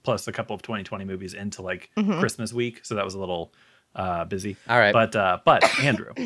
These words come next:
Speaker 1: I
Speaker 3: Mm.
Speaker 1: watched The Vast of Night, which you recommended last
Speaker 2: Mm-hmm.
Speaker 1: year.
Speaker 3: Oh, yes.
Speaker 1: And a
Speaker 2: Sounds like
Speaker 1: fucking
Speaker 2: quite a Mike movie.
Speaker 1: incredible movie. I absolutely loved that movie. It was so good.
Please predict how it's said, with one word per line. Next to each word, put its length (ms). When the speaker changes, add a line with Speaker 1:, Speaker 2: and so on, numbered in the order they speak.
Speaker 1:
I 80
Speaker 3:
Mm. 40
Speaker 1:
watched 400
The 80
Vast 420
of 120
Night, 460
which 200
you 120
recommended 560
last 240
Speaker 2:
Mm-hmm. 100
Speaker 1:
year. 200
Speaker 3:
Oh, 240
yes. 380
Speaker 1:
And 300
a 100
Speaker 2:
Sounds 200
like 120
Speaker 1:
fucking 120
Speaker 2:
quite 100
a 40
Mike 260
movie. 80
Speaker 1:
incredible 440
movie. 280
I 80
absolutely 1000
loved 340
that 160
movie. 300
It 100
was 100
so 320
good. 320